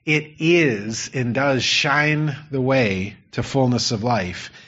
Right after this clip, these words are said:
And it is for all in that it is available to all who encounter it to either accept or reject. That's the first thing. Here's the second thing. We're, we're gonna see this in the gospel, in the life of Christ, over and over. The manner in which those who encounter the light,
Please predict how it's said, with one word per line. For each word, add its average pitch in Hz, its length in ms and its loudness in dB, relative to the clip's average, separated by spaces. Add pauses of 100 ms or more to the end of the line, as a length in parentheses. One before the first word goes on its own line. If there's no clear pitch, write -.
(160)
And 143 140 0
it 147 140 4
is 147 180 2
for 180 340 2
all 143 420 4
in 120 100 0
that 135 120 0
it 131 120 0
is 123 180 0
available 139 680 4
to - 160 -6
all 156 360 4
who 156 180 4
encounter 135 600 -4
it - 260 -14 (460)
to 135 160 0
either 131 240 2
accept - 640 -2 (200)
or 117 100 -8
reject. 95 680 -6 (580)
That's 110 180 -8
the 127 60 -2
first - 340 -6
thing. 82 140 -10
Here's 123 240 0
the 123 60 -2
second 104 400 -6
thing. 92 160 -12
We're, 113 280 -6
we're 123 120 -4
gonna 117 160 0
see 131 180 -2
this 120 200 -4
in 120 80 -6
the 110 80 -8
gospel, 117 560 -8
in 104 100 -18
the 107 60 -16
life 110 240 -10
of 113 100 -14
Christ, 92 320 -8
over 101 240 -10
and 92 100 -6
over. - 280 -14 (480)
The 147 100 2
manner 165 420 4
in 151 220 4
which 151 260 2
those 147 360 4
who 156 140 4
encounter 139 640 -2
the 143 120 0
light, 127 520 -2